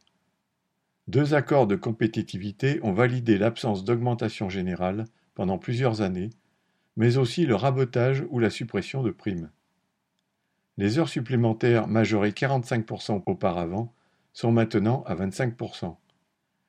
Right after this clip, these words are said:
Une prime d'ancienneté a été supprimée. Les travailleurs intérimaires ne bénéficient pas pour la plupart de l'augmentation de cette année, ce qui maintient leur salaire à neuf euros quatre-vingt-seize brut de l'heure.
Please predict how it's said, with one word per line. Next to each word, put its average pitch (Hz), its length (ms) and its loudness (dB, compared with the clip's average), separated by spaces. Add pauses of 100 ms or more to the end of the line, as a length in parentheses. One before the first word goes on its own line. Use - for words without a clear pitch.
(140)
Une 110 240 4
prime 143 280 -4
d'ancienneté 120 640 -2
a 101 100 -2
été 98 200 -4
supprimée. 104 540 -4 (1120)
Les 104 120 0
travailleurs 135 540 2
intérimaires 104 640 0
ne 113 140 2
bénéficient 131 680 -2
pas 139 240 -2
pour 107 180 -4
la 90 120 -4
plupart 123 580 -2 (220)
de 101 60 2
l'augmentation 123 680 2
de 107 80 2
cette - 260 -2
année, 95 280 -2 (500)
ce - 100 -4
qui 135 200 -2
maintient 123 360 4
leur 104 160 2
salaire 107 520 0 (420)
à 107 100 0
neuf 120 280 2
euros 117 160 2
quatre-vingt-seize 101 760 -2
brut 101 420 -4
de 87 120 -6
l'heure. 85 340 -2